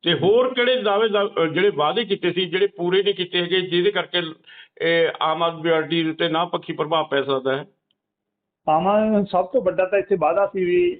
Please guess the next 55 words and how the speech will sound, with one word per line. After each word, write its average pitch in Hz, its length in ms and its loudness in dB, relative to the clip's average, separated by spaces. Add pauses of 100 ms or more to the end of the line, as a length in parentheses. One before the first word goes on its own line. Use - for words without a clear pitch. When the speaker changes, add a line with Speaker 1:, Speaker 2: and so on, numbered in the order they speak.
Speaker 2:
ਉਹਨਾਂ 175 220 -2
ਨੇ 196 80 -2
ਆਖਿਆ 165 260 0
ਸੀ 160 140 -6
ਅਸੀਂ 165 220 -2
ਪਿੰਡਾਂ 160 260 -2
ਦੇ 175 80 -2
ਵਿੱਚੋਂ 165 260 -2
ਸਰਕਾਰ 139 380 0
ਚਲਾਵਾਂਗੇ, 151 480 -4
ਪਰ 170 160 0
ਦੋ 156 180 0
ਸਾਲਾਂ 151 320 -2
ਦਾ 160 100 0
ਨਾ 139 180 -2
ਤਾਂ 156 140 0
ਉਹਨਾਂ 165 160 -2
ਦਾ 165 100 4
ਕੋਈ 156 200 0
ਐਮ 147 180 0
ਐਲ 143 140 0
ਏ 151 60 4
ਆ 143 100 2
ਕੇ 135 320 0 (440)
ਪਿੰਡਾਂ 165 300 -2
ਦੇ 165 80 0
ਵਿੱਚ, 151 260 0
ਅਹ, 139 580 2
ਸੰਬੋਧਨ 147 500 -2
ਕੀਤਾ, 175 340 0
ਨਾ 156 220 -2
ਕੁਛ 160 140 -4 (140)
ਕੀਤਾ। 151 300 0
ਤੇ 180 140 -2
ਪਰ, 175 180 2
ਅਹ, 160 460 2
ਪ੍ਰਭਾਵ 165 440 2
ਇਹ 208 160 2
ਵੀ 220 100 -2
ਪੈ 185 200 2
ਸਕਦਾ, 175 280 0
ਹੁਣ 220 160 2
ਮ-, 202 100 2
ਅਹ, 202 480 4
ਕਿਸਾਨ 202 460 0
ਦੀ 240 80 0
ਫਸਲ 208 360 0
ਪੱਕ 185 240 -2
ਕੇ - 200 -4
ਮੰਡੀਆਂ 240 380 0
ਦੇ 262 80 4
ਵਿੱਚ 233 180 -4
ਜਾ 175 160 2
ਚੁੱਕੀ 151 340 0
ਆ, 120 200 2